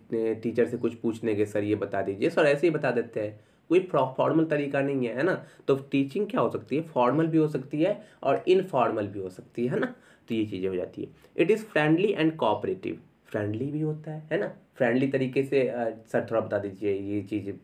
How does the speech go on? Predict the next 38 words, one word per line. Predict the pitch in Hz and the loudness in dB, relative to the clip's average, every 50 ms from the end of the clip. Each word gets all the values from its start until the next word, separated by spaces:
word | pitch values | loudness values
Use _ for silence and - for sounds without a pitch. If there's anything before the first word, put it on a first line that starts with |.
| _ - 104 104 104 101 101 | _ -8 -4 -4 -2 -2 -4
कोऑपरेट | 101 - 117 113 - - 113 107 - | -2 0 0 0 2 2 0 0 2
कर | - 104 101 | -2 -2 -2
दीजिए | 95 101 95 98 101 107 | -2 -4 -6 -4 -4 -2
हमको | 101 101 98 104 104 | -2 -4 -4 -2 -4
इस | 101 101 - - | -4 -4 -6 -8
चीज़ | 101 95 - 98 | -10 -8 -6 -6
में।" | 95 95 - - - - - - - | -6 -8 -8 -12 -20 -20 -20 -8 -2
और | - 117 120 123 123 | 2 4 6 6 6
जब | 127 131 127 123 135 - - | 4 4 4 2 0 -2 -4
हायर | - - - 120 131 147 151 | -6 -2 0 2 4 4 4
एजुकेशन | 143 135 135 135 139 139 139 135 139 | 2 0 -2 -2 -2 -2 -2 0 -2
में | 135 131 | -2 0
चले | 131 131 127 127 | 0 0 0 2
जाएंगे | 120 117 104 101 107 120 156 175 | 2 0 0 0 0 0 0 0
तो | 165 160 | 0 0
यहाँ | 135 139 147 151 156 | 0 0 0 0 0
पे | 151 165 | 0 0
फ्रेंडली | 160 - - 135 127 127 139 151 170 175 | -2 -2 -2 0 2 2 2 2 2 4
और | 160 | 2
कोऑपरेटिव | 151 - - 139 139 139 - 131 127 165 160 | 2 2 0 0 0 0 0 -2 0 -2 -6
टीचिंग | 156 - 147 143 160 175 170 165 - - | -4 -4 -4 0 0 0 0 -2 -2 -4
अधिकतर | 131 127 127 127 - 165 151 | -2 -2 -2 -2 0 0 2
हो | 127 127 123 110 | 4 4 2 4
जाती | 104 90 - - - 110 | 2 0 -4 -2 -2 -2
है | 139 | 0
ना, | 208 214 | 0 -2
क्योंकि, | 208 - - - - _ - 143 139 156 156 156 - - | -4 -6 -12 -20 -10 _ -2 -2 2 0 0 -2 -2 -4
उम, | 156 151 151 - - | -4 -4 -4 -4 -4
यहाँ | 120 131 135 147 165 175 175 | -2 -2 -2 0 -2 -2 -2
पे | 190 | -4
टीचर | 185 - - 156 147 147 143 190 - | -4 -2 -2 -2 -2 0 0 -2 0
और | - 147 156 156 160 156 160 156 | 2 4 4 6 6 4 2 0
स्टूडेंट्स | 151 - 151 143 156 170 175 175 170 - | -4 -4 -2 2 2 4 2 2 0 0
क्या | 170 151 | 2 2
हो | 127 | 4
जाते | 113 110 101 - 123 | 4 2 0 -2 -4
हैं, | 123 - | -2 0
काफ़ी | 139 147 - - 233 247 - | 0 0 0 -2 -4 -4 -6